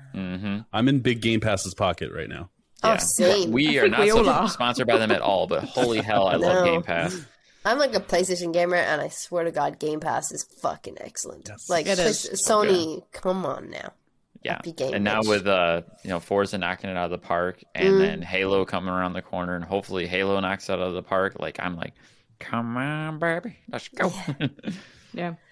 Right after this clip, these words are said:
Speaker 1: Oh,
Speaker 4: What
Speaker 1: man.
Speaker 4: about the Game
Speaker 1: I
Speaker 4: Pass?
Speaker 1: actually, I, I succumbed to, I, I'm gonna be able to play Forza with the Game Pass, but I actually bought the Game Pass Premium add-on pack, which gives you access to
Speaker 3: Cool.
Speaker 1: all the D L C for the game for the next two years,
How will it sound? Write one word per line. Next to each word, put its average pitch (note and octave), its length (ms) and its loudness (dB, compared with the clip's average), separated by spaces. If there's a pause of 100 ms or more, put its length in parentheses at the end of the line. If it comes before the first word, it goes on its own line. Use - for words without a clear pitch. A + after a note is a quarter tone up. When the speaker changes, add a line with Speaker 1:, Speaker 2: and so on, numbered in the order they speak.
Speaker 1:
Oh, F#2 180 0
Speaker 4:
What E2 120 -4
Speaker 1:
man. F2 100 -2
Speaker 4:
about E2+ 120 -2
the - 40 -10
Game - 120 -2
Speaker 1:
I A#2 100 2
Speaker 4:
Pass? C3+ 80 0
Speaker 1:
actually, G#2+ 300 0
I, G2 160 0 (100)
I F#2+ 260 0
succumbed G2+ 580 -4
to, E2+ 280 -6 (920)
I, A2 180 0 (320)
I'm G#2+ 160 2
gonna D3+ 180 2
be D3+ 60 2
able C3 140 4
to - 40 -6
play C3 140 4
Forza B2 480 0
with G#2+ 240 0
the G2 200 0
Game G#2+ 180 -2
Pass, C3 280 -4
but - 160 -2
I F#2 100 0
actually G2+ 200 -6
bought F#2+ 280 -2
the F#2+ 80 -4
Game G2 380 -2
Pass A#2 520 -4
Premium A#2+ 680 -2
add-on F#2+ 440 -2
pack, - 520 -8 (1000)
which G2 260 -4
gives G#2+ 180 -2
you G#2 100 0
access G#2 280 -2
to - 100 -6
Speaker 3:
Cool. - 20 -4
Speaker 1:
all G2 180 0
the G#2+ 80 -4
D G#2+ 200 -2
L G2+ 160 0
C A2+ 300 -6
for G2+ 140 -8
the F2+ 100 -6
game F2 360 -6
for F2+ 180 -6
the F2 100 -4
next F2+ 220 -8
two F#2+ 160 -8
years, F2+ 640 -4